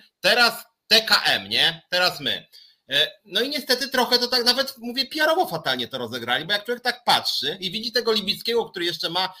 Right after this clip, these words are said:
ambicje medialne, więc od razu idzie z tymi mądrzy. Słuchajcie, ja startuję i nikt mi nie będzie mówił, co ja. Ja mogę jak pisiory w dziewięćdziesięciu sześciu procentach głosować i mi naskoczycie, bo jest układ. Ja w ramach tego układu stołek mam zagwarantowany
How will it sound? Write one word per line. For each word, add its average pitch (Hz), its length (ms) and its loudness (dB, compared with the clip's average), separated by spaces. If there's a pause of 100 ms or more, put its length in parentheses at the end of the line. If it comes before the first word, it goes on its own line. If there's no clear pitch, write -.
ambicje 196 380 -2
medialne, 185 360 -2
więc 208 180 -8
od 214 120 -4
razu 220 220 -2
idzie 202 220 0
z 226 40 -8
tymi 269 180 -6
mądrzy. 226 460 2
Słuchajcie, 160 340 -2
ja 220 160 4
startuję 175 720 0 (240)
i 214 140 4
nikt 247 180 4
mi 277 120 -4
nie 302 120 2
będzie 320 320 6
mówił, 143 340 -2
co 139 180 0
ja. 135 120 4
Ja 196 120 0
mogę 240 180 0
jak 240 200 4
pisiory 233 320 2
w 226 60 -4
dziewięćdziesięciu 233 520 0
sześciu 240 300 -4
procentach 240 360 -4
głosować 180 420 -2 (200)
i 226 100 -2
mi 233 120 4
naskoczycie, 226 580 0
bo 233 80 0
jest 226 120 2
układ. 139 480 -2 (260)
Ja 220 200 6
w - 20 4
ramach 247 300 2
tego 160 240 0
układu 220 520 2
stołek 214 440 0
mam 202 220 -2
zagwarantowany 180 920 0